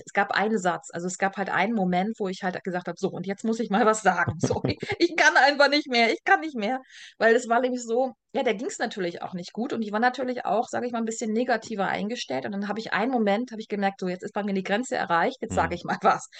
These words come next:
Speaker 1: und hab zu ihr gesagt, nun denken Sie doch mal bitte positiv,
Speaker 2: Hm.
Speaker 1: so, <laughs> also das kam aus mir so völlig rausge-,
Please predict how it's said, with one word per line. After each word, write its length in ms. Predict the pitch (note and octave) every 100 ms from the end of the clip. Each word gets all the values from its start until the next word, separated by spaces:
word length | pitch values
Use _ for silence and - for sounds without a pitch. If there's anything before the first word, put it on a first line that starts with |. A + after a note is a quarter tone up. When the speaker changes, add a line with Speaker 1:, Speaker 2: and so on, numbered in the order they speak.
| - -
Speaker 1:
und 100 | B3
hab 160 | B3+ -
zu 80 |
ihr 80 | C4
gesagt, 380 | B3+ A3 G3 - _ -
nun 180 | A3+ A3
denken 280 | A4 G4
Sie 100 | D#4+
doch 140 | C#4 E4+
mal 140 | C4+
bitte 240 | F4 - F#4
positiv, 720 | - E4 F4 B3+ - G3+ - -
Speaker 2:
Hm. 260 | F#3+ F#3
Speaker 1:
so, 120 | F#3 F#3
<laughs> 500 | - - - B4 -
also 180 | D4
das 200 | B3+ B3+
kam 280 | - D#4+ D#4
aus 160 | C#4+ C#4
mir 160 | C4 B3+
so 200 | A#3 A#3
völlig 320 | C#4+ D4+ D4
rausge-, 720 | A3 A#3+ - - A3+ G#3 F#3+